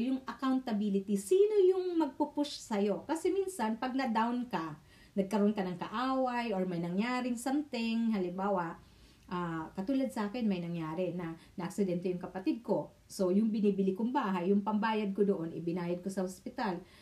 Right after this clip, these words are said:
Di, syempre, nagkaproblema ako. Pero, gagawin ko pa ba? Accountability ko yung, ano, yung aking, ah, asawa ngayon na sabi niya, "O sige, ga-, itutuloy pa rin." So, tinuloy namin.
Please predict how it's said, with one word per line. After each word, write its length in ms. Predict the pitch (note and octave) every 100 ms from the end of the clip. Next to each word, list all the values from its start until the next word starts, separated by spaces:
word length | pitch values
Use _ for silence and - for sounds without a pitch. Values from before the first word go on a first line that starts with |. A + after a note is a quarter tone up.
| -
Di, 80 | F#3+
syempre, 400 | F#3+ G#3 A3 D4
nagkaproblema 1040 | A3+ G3 F#3+ F3+ F#3+ F#3+ F#3 F3 F3 F3+
ako. 240 | F#3 G#3+ G3 - - -
Pero, 320 | D4+ D4 G#3 G3
gagawin 480 | G#3 A3+ B3+ C4 B3+
ko 160 | A3+
pa 80 | G#3
ba? 200 | F#3+ A#3 F3 - _ _ - - - -
Accountability 1120 | G#3 G#3+ G#3+ A3+ G#3 G3+ G3+ G3 - - G3
ko 80 | G3
yung, 320 | G#3 G3 F#3+
ano, 240 | F3+ G3
yung 240 | F3+ F3+ F3+ E3+
aking, 320 | E3+ F3+ E3+ E3
ah, 480 | E3 E3 D#3+ D#3+
asawa 400 | E3 F3 D#3+ D#3+
ngayon 320 | A3 A#3 F#3 F3+
na 240 | F3 F3 - - - - _ -
sabi 320 | - G#3 G3 F#3+
niya, 80 |
"O 80 | G3
sige, 240 | G3 G3+ G3+
ga-, 240 | G3+ G#3
itutuloy 560 | G#3 G3 G3+ G3+ F#3+ F3+
pa 160 | D#3+
rin." 240 | E3+ E3 D3
So, 240 | - F3+
tinuloy 400 | C4+ D#4 D#4 C#4+
namin. 560 | A3 F3 F3+ G#3 D#3+